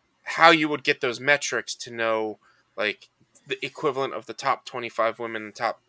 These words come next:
twenty-five men, and, and blah, blah, blah. Like, they, they do have those numbers, and it's when, at least when growing a channel, and not as much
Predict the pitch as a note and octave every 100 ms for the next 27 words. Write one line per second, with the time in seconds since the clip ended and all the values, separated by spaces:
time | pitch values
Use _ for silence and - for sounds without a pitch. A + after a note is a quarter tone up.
0 | _ - B2 A2 G#2 - G2+ G#2 A#2 C#3+
1 | C3+ C3 B2+ A2+ G#2+ A2 A2 G#2+ G2+ G2
2 | G#2 G2+ G2+ G2 - - - - _ _
3 | _ _ - F3 E3 F3 F3 F#3 F#3+ F3+
4 | E3 D3 D#3 C#3+ C3+ C#3 B2 A#2 A2 -
5 | B2 B2 A#2 - - - - - - D3
6 | D3 - D3 D#3+ E3+ - E3 C3+ B2 C3+
7 | C#3+ C#3+ C#3+ - D#3 D#3+ F#3 F3+ A#2+ A#2
8 | A#2 A#2+ A2+ A#2 G#2+ -